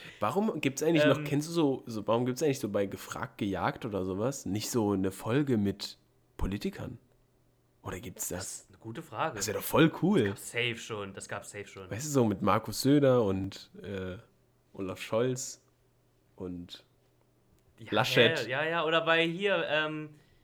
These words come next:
Speaker 2: wer weiß denn sowas mit, mit Kai Pflaume und dann die zwei Teams.
Speaker 1: Ja, hä, das, das gab's, glaub ich, noch nicht, oder?
Speaker 2: Das gab's safe nicht. Und die haben tatsächlich öfters mal Stargäste.
Speaker 1: Ja, gerne
Speaker 2: Der Kai
Speaker 1: mal.
Speaker 2: hat sie ja alle da am,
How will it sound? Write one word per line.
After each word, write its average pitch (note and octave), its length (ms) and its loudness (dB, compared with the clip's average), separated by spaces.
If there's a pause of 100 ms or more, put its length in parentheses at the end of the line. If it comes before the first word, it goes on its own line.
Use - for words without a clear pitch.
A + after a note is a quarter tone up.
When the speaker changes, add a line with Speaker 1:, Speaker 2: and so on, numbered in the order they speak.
(640)
Speaker 2:
wer C3+ 120 -6
weiß D#3+ 180 0
denn D3 120 -6
sowas B2 500 -2
mit, B2 400 -12 (480)
mit A#2+ 200 -12 (280)
Kai B2 200 -8
Pflaume B2+ 560 -4
und A#2 140 -6
dann A#2 200 -6
die A#2 100 -10
zwei B2 180 -4
Teams. A2 380 -12
Speaker 1:
Ja, B2+ 240 0
hä, A2+ 240 0
das, G#2 280 -6
das - 220 -14
gab's, - 300 -6
glaub F#2+ 140 -6
ich, G2 100 -4
noch E2+ 80 -12
nicht, F#2+ 180 -10
oder? D3 280 -4 (920)
Speaker 2:
Das - 140 -20
gab's - 180 -18
safe F3 260 -6
nicht. G2 180 -12
Und C3 200 -12
die G3 160 -4
haben B3 300 -6
tatsächlich A2+ 360 -8
öfters A2+ 220 -10
mal A2+ 100 -8
Stargäste. G2+ 500 -10
Speaker 1:
Ja, D#3 120 0
gerne A#2 320 2
Speaker 2:
Der B2 40 0
Kai C3 120 4
Speaker 1:
mal. A#2+ 60 4
Speaker 2:
hat A#2+ 120 -4
sie C3 80 -4
ja B2 100 -2
alle C3 140 -4
da C3 220 0
am, B2+ 240 -8